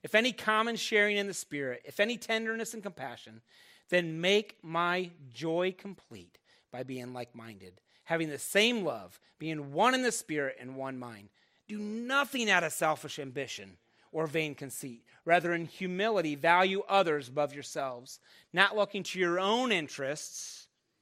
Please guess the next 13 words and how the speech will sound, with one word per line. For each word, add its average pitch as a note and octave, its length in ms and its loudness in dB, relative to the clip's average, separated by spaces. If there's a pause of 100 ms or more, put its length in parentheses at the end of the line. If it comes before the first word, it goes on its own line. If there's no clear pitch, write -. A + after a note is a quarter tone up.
(920)
but F3 220 -2
each A3 460 -2
of, D3 320 -2
of C#3+ 120 -8
you D3+ 200 -4
to D3 100 -12
the D3 140 -6
interests C#3+ 240 -12
of C3 80 -12
the C3+ 120 -8
others. A#2 460 -16 (460)
Love G#3 400 4
mercy, D#3+ 640 -2